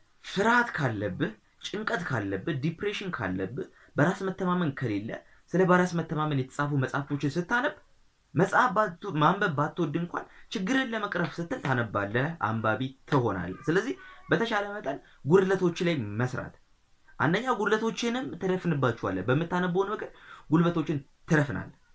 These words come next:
ጉድለቶችን ፍራ-፣ ፍርሃት ካለብህ እንዴት ነው ፍርሃቴን ማስወገድ የምችለው የሚሉ ነገሮች፣ በዛም በፍርሃት ስለ-፣ ፍርሃትን ስለማጥፋት የተጻፉ መጽሐፍቶችን ማንበብ በራሱ ወሳኝ ነገር ነው። ስለዚህ ስለ ጉድለታችሁ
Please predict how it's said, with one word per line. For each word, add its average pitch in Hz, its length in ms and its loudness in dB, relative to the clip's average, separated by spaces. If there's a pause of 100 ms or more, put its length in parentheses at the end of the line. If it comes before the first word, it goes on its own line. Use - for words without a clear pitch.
(420)
ጉድለቶችን 139 640 4 (960)
ፍራ-፣ 190 160 6 (140)
ፍርሃት 180 360 4
ካለብህ 180 540 -2 (200)
እንዴት 156 280 4
ነው 143 100 4
ፍርሃቴን 117 420 0 (440)
ማስወገድ 117 400 0
የምችለው 101 480 -4 (640)
የሚሉ 151 380 4
ነገሮች፣ 131 380 4 (140)
በዛም 139 400 4 (200)
በፍርሃት 143 460 0 (140)
ስለ-፣ 110 280 -6
ፍርሃትን 156 380 2
ስለማጥፋት 123 500 -2
የተጻፉ 117 420 -4
መጽሐፍቶችን 117 580 -4 (360)
ማንበብ 120 360 4
በራሱ 139 280 0 (380)
ወሳኝ 107 480 0
ነገር 98 240 -4
ነው። 92 100 -4
ስለዚህ 170 280 0 (540)
ስለ 175 160 6
ጉድለታችሁ 180 600 2